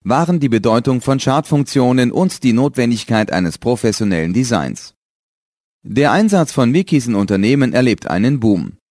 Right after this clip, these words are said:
Wikis sollen das traditionelle Intranet nicht ersetzen, sondern sinnvoll ergänzen, um das im Unternehmen vorhandene Wissen gezielt zu nutzen.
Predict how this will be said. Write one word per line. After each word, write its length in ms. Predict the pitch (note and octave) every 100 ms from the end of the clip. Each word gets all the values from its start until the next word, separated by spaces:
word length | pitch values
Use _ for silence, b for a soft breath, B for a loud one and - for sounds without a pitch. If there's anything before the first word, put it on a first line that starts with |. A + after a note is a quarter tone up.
| _ _ -
Wikis 420 | D#3+ F3+ G3 -
sollen 280 | D#3 C3+ A#2
das 200 | A2 -
traditionelle 640 | B2+ D3 D3 C#3 B2+ A2
Intranet 480 | A2 D#3 C3+ G#2 F2
nicht 180 | F#2+ -
ersetzen, 600 | E2+ A2+ C3+ - C#3+ G#2+
sondern 400 | C3 E3 D#3 B2+
sinnvoll 400 | A2+ G#2 A2 G#2+
ergänzen, 520 | A2 A#2 C#3+ - B2
um 220 | F3+ F#3+
das 220 | E3 D3
im 160 | A2+ G#2+
Unternehmen 540 | G#2+ G#2 G2+ B2+ D3
vorhandene 500 | C#3 A#2 A#2+ - A#2+
Wissen 320 | A#2 B2+ C#3
gezielt 440 | A#2 A2 - G2+ F2+
zu 120 | C#3+
nutzen. 460 | C#3+ G#2+ - F2+